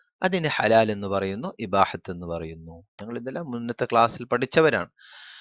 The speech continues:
അപ്പൊ ഇവിടെ പറഞ്ഞ വ ഇല്ലാ ഫ കറാഹത്തുൻ ഔ ഖിലാഫുൽ ഔല എന്ന് പറഞ്ഞത്,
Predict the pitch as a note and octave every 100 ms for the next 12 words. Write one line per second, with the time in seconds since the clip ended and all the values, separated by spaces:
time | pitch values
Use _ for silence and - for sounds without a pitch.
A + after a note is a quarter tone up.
0 | - D3+ D#3 F#3 G#3 G3+ F#3+ F#3 F3+ A#2
1 | - D3 E3+ G3+ G3+ F#3+ C#3+ B2 C#3+ E3
2 | F3 E3+ E3 D3+ D#3 A2+ A#2+ C#3+ - E3+
3 | C#3+ C#3 C3+ B2+ A2+ G#2 G2 F2 E2+ E2
4 | F#2